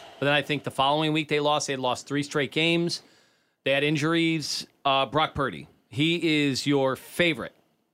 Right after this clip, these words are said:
right now in the entire N F L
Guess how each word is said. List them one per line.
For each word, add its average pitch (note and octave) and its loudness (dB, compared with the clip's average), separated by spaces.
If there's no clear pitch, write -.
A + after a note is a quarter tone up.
right D#3 0
now B2+ -4
in A#3 2
the B3+ 2
entire F#3+ 0
N E3 0
F E3 -2
L B2+ 0